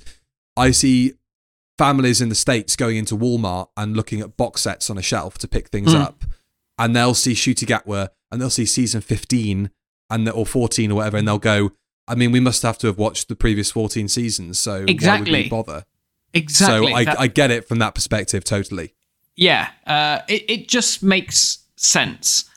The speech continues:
Speaker 2: Um, I don't think it necessarily, it didn't make sense with Matt Smith. I mean, I mean, Matt Smith, obviously, you know, it was a complete rebrand, you know, everything
Speaker 1: Mm.
Speaker 2: in series five was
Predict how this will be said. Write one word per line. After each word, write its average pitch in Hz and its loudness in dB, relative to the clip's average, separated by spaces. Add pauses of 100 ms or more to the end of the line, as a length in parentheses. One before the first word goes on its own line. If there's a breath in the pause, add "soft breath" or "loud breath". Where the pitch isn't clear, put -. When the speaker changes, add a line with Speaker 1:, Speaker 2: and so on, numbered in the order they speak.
(160 soft breath)
Speaker 2:
Um, 143 0 (240)
I 170 4
don't 247 2
think 247 0
it 202 -2
necessarily, 208 2
it 190 -2
didn't 247 2
make 254 0
sense 208 0
with 185 2
Matt 185 0
Smith. 156 2
I 196 0
mean, 269 4
I 370 2
mean, 294 2 (140)
Matt 254 0
Smith, 214 2
obviously, 175 0
you 170 0
know, 127 0 (300)
it 170 0
was 160 6
a 160 2
complete 156 4
rebrand, 135 0
you 143 -2
know, 131 0 (320 soft breath)
everything 175 4
Speaker 1:
Mm. 143 -2
Speaker 2:
in 147 0
series 151 2
five 135 0 (240)
was 151 2